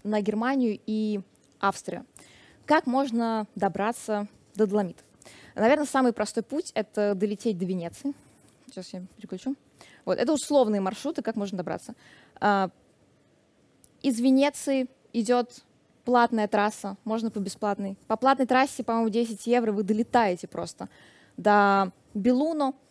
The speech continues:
И вот туда, куда вот приходит красная линия, это город Картина.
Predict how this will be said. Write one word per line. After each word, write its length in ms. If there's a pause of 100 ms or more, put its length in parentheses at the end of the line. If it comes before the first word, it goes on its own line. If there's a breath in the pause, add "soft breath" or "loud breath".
(180)
И 280
вот 300
туда, 260
куда 480
вот 120
приходит 380
красная 360
линия, 340
это 140
город 320
Картина. 580